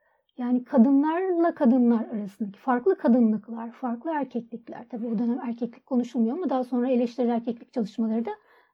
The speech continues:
erkeklik meselesini dahil edecek bu meseleye.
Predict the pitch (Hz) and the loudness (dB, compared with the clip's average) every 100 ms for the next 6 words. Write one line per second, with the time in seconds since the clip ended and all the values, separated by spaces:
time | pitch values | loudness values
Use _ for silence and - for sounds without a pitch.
0 | _ _ 403 403 330 269 - - 240 240 | _ _ -12 -8 -6 -6 -8 0 0 2
1 | 226 226 240 226 220 220 220 196 208 214 | -2 0 2 2 2 2 0 -2 -4 -8
2 | 247 226 226 254 240 330 | 0 0 0 -4 -8 -8